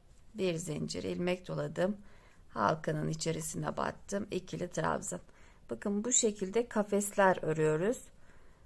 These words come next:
Şu ana kadar bir, iki, üç, dört tane yaptım. Toplamda on olana kadar devam edelim. Evet, şöyle tekrar sayayım.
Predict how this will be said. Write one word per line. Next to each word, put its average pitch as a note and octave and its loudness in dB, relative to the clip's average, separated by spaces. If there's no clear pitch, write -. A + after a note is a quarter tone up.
Şu - 2
ana F#3+ 6
kadar G3+ 6
bir, G#3 2
iki, F3 -6
üç, - -4
dört G3+ 6
tane D#3+ 6
yaptım. G3 4
Toplamda F#3+ 4
on A3+ 6
olana G3+ 6
kadar G3 6
devam D#3 4
edelim. - -6
Evet, F#3 -4
şöyle F#3 -4
tekrar F#3 -4
sayayım. F#3+ 0